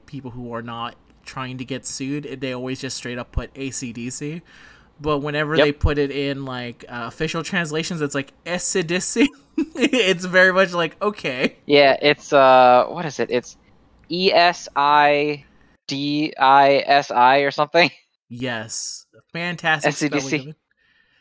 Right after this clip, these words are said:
Speaker 1: And Wamu has that similar spelling where his name is spelled W A M U U, Wamu. So, great. Great naming on that one.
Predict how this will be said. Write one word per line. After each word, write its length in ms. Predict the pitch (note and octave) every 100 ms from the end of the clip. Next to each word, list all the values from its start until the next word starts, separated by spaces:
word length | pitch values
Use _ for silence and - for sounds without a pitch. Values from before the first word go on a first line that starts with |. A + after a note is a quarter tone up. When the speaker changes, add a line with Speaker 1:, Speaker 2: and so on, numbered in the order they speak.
| _
Speaker 1:
And 160 | C#3 C#3
Wamu 300 | D#3 E3 D#3
has 220 | D3+ C#3
that 180 | C3+ -
similar 400 | - C#3+ C3+ B2+
spelling 380 | - C3 B2+
where 100 | B2
his 240 | C3+ C3 B2+
name 240 | B2+ B2
is 80 | A#2+
spelled 380 | - B2+ A#2 B2
W 320 | B2 B2 A#2+
A 280 | A#2+ A#2+ A#2
M 360 | A#2 A#2 A#2 A#2
U 200 | A#2+ A#2
U, 440 | A2 A2 A2 A#2 C3+
Wamu. 720 | A#2 A2+ A#2 A2+ A2+ A#2+ D3+ _ _ _ _ _ _ _
So, 480 | - A#2+ A2+ A2 G#2+ _ C3+
great. 420 | B2 C#3 C3 A#2+ D3+ - -
Great 260 | C#3 D3
naming 280 | C3+ C3+ B2+
on 160 | A#2+ B2
that 200 | A#2 A#2+
one. 240 | A#2 A#2+